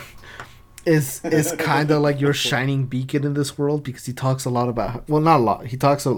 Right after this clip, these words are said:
Speaker 1: a, about how Charles Xavier had set up a psychic alarm in his, in his own head that at once an hour he would remind himself that, <laughs> that Forget-Me-Not existed.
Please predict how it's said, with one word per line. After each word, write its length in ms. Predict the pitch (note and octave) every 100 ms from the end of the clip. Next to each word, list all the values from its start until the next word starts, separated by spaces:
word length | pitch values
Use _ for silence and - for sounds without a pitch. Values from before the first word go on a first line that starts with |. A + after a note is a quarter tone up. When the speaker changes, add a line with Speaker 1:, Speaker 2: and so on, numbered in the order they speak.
| -
Speaker 1:
a, 140 | A2+ -
about 320 | A2 A#2 G#2
how 300 | A2+ G#2+ G2 - - - - - - - - - - -
Charles 500 | - D3 C3 B2+ B2 A#2
Xavier 360 | B2 B2 A#2+ A2+
had 300 | A#2+ G#2+ -
set 380 | - - B2+
up 260 | A#2+ A#2 - - -
a 80 |
psychic 500 | A#2 - A#2+ B2 A2+
alarm 560 | A#2 G#2 G2 G2+ G2 G#2+ - - - - - - - - - -
in 140 | A2+ A2+
his, 320 | A2+ G#2+ -
in 160 | A#2+ B2
his 160 | B2
own 160 | A#2+ A#2
head 300 | A2 C3 B2
that 260 | A2 G#2 - -
at 140 | A2 A#2+
once 240 | B2+ C3+
an 120 | C3
hour 480 | A#2 A#2+ G#2+ G2 A2 - - - - - - - - -
he 280 | - - C#3
would 180 | B2 A2+
remind 380 | A2+ G#2+ B2
himself 500 | A2+ G#2 A2+ G2+ G2+
that, 320 | - G2+ D2+ - - - -
<laughs> 440 | - - - -
that 180 | - -
Forget-Me-Not 540 | B2+ B2+ C#3 C3+ A2+ A2+
existed. 600 | A2 A2 - A#2 G#2+